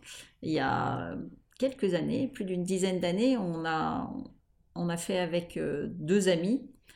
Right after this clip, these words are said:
Le premier vol féminin, équipage féminin à Air France pour le huit mars, journée de la femme. Euh, on était allées toutes les trois, euh, à Bombay. Euh, et puis, euh, qu'un, K A, Air France, euh,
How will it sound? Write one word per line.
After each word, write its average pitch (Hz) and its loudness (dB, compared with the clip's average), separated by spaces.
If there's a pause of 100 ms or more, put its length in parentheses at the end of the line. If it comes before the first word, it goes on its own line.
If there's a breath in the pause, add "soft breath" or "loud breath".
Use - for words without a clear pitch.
(140 soft breath)
Le - -2
premier 180 0
vol 170 4
féminin, 175 0
équipage 165 -2
féminin 170 -2
à 151 -2
Air 147 -6
France 180 -6
pour 151 -6
le 151 0
huit 165 0
mars, 190 0
journée 147 -4
de - -4
la 143 -4
femme. 233 0 (520 loud breath)
Euh, 135 -4 (120)
on - -6
était - -8
allées - -6
toutes - -14
les 156 -4
trois, 165 -2
euh, - -4 (140)
à 165 -2
Bombay. 156 0 (360 loud breath)
Euh, - -6 (340)
et 160 -4
puis, 156 -6
euh, - -6 (200)
qu'un, 180 4
K 190 -4
A, 175 4
Air 170 0
France, 185 -2
euh, 151 -2